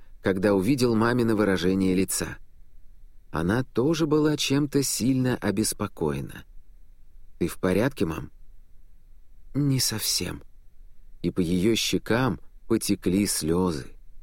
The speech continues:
Необычный сюжетный поворот. Его мама не была плаксой. «Что случилось? Скажи мне!»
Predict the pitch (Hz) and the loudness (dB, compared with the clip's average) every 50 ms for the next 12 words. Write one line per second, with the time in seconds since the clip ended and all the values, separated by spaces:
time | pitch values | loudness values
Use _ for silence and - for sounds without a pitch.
0 | - - - - - - - - - 101 110 127 143 147 156 160 139 117 113 113 | -16 -18 -18 -18 -18 -20 -16 -4 -2 0 2 4 4 4 4 2 4 4 4 4
1 | 107 - - - 139 139 131 - 143 135 107 98 80 - - 80 78 71 - 82 | 4 2 2 4 4 4 4 4 2 2 2 2 0 0 0 -2 -2 0 0 0
2 | 78 80 80 78 69 62 - - - - - - - - - - - - - - | 2 0 0 -2 -4 -6 -10 -14 -16 -18 -18 -18 -20 -20 -20 -18 -16 -16 -16 -16
3 | - - - - - 135 151 165 190 180 160 165 175 165 165 156 147 147 139 - | -16 -12 -4 2 2 4 4 6 4 4 6 4 6 6 4 4 4 4 2 2
4 | - - 147 165 156 139 151 139 123 101 80 - - 80 76 69 69 - - - | 2 2 4 4 4 4 4 4 4 2 0 0 0 -2 -2 -2 -2 -4 -6 -6
5 | - - - - - - - - - - - - - - - - - - - 131 | -6 -8 -12 -16 -20 -18 -18 -18 -18 -18 -20 -18 -18 -12 -6 -6 -6 0 0 2
6 | 135 131 - 147 143 - - 123 110 90 85 - - - - 143 135 143 185 156 | 2 2 2 2 2 2 2 2 2 0 0 -2 0 2 2 2 4 4 4 4
7 | 113 98 78 64 - | 4 4 2 -2 -6